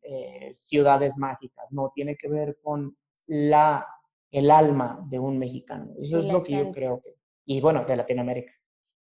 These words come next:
Speaker 2: Claro, sí, sí. Y es superimportante. Creo que ese sería como,
Speaker 1: <clears throat>
Speaker 2: como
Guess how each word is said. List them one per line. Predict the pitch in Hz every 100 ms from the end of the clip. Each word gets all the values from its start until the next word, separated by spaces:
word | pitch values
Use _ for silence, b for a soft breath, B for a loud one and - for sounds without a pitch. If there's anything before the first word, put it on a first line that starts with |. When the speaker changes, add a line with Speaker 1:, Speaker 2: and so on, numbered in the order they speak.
| _
Speaker 2:
Claro, | 202 196 190
sí, | 190 - 202
sí. | - 196 202 -
Y | 208
es | 208
superimportante. | 233 269 240 196 190 208 220
Creo | 240
que | 247
ese | 277 302
sería | 277 202 185
como, | 233 - - 147 - - -
Speaker 1:
<clears throat> | _ _ _
Speaker 2:
como | - 214 208